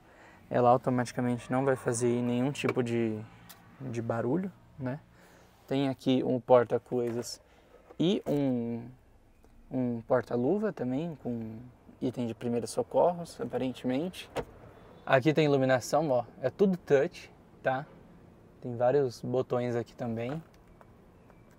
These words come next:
Tem o parasol com espelhinho. E aqui a central multimídia. Tem opção de aquecer o banco.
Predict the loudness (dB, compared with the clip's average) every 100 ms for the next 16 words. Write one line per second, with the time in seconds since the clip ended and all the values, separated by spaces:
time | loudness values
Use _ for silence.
0 | -8 -2 2 4 2 0 -6 0 4 4
1 | 2 0 0 0 -2 -2 -2 -4 -4 -4
2 | -4 -8 -12 -20 -20 -20 -20 -20 -20 -20
3 | -20 -20 -20 -20 -20 -20 -20 -20 -20 -20
4 | -20 -20 -20 -20 -20 -20 -20 -2 6 6
5 | 8 6 6 2 4 4 4 2 2 0
6 | -2 -10 -20 -20 -20 -20 -20 -20 -20 -20
7 | -20 -20 2 6 6 4 2 0 2 2
8 | 2 0 4 4 4 2 0 -6